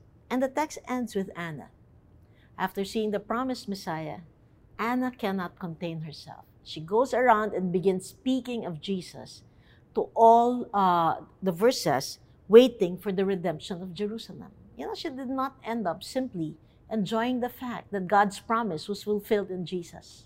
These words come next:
She shared the good news of the Messiah with the people who needed to hear it. What about you?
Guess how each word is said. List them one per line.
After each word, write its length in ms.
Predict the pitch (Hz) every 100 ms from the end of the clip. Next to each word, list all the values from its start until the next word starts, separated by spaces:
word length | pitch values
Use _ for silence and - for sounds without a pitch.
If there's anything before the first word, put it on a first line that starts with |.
| - - _ _ _ -
She 140 | -
shared 340 | - 254 233
the 100 | 202
good 260 | 165 214 233
news 280 | 233 240 -
of 140 | 214
the 100 | 214
Messiah 600 | 214 208 196 175 147 104 -
with 180 | 202 196
the 80 |
people 640 | 202 - 247 240 226 226 226 - - - -
who 100 | 208
needed 600 | 196 208 202 202 165 -
to 80 | 175
hear 260 | 165 151
it. 160 | 156 151 - - _ -
What 220 | 214 247
about 380 | 370 330 240 -
you? 180 | 170